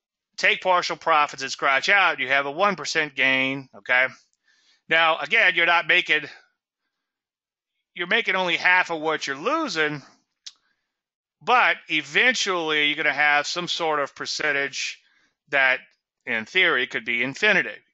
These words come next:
okay? I guess it'd be infinity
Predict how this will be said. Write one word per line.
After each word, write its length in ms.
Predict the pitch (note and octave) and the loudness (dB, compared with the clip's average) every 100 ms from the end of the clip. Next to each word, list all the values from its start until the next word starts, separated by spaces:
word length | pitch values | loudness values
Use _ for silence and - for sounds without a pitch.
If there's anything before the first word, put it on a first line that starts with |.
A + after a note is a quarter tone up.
| _ | _
okay? 400 | A2+ - A#2+ B2 B2 _ | -14 -6 -6 -6 -10 _
I 80 | G#2 | -20
guess 200 | G#2 - | -20 -20
it'd 120 | - | -20
be 220 | F#2 F#2 _ | _ -20 _
infinity 800 | G#2 G2+ - B2 G#2+ G2 G2 G2+ | -18 -18 -16 -14 -12 -12 -14 -18